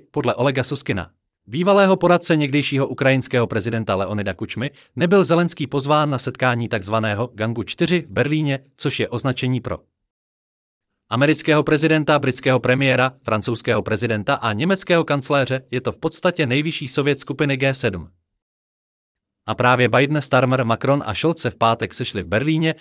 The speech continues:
aby diskutovali o výhrůžkách Zelenského v Bruselu o den dříve, kde požadoval buď přijetí do nato,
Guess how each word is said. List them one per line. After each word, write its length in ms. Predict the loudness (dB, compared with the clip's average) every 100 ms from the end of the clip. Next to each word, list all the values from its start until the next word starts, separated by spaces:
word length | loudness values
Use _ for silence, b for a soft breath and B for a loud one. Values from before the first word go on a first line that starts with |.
| B
aby 180 | -2 0
diskutovali 580 | 0 -2 -2 2 2 2
o 80 | 0
výhrůžkách 560 | 0 0 0 0 0
Zelenského 500 | 2 0 0 0 -2
v 40 | -2
Bruselu 400 | -6 -4 -2 -2
o 120 | -2
den 160 | -2 -2
dříve, 380 | -4 -2 -2 -4 _
kde 160 | -6
požadoval 520 | -4 0 0 2 2 2
buď 180 | -2
přijetí 380 | -6 -2 -2 -2
do 100 | -2
nato, 340 | -2 -2 -4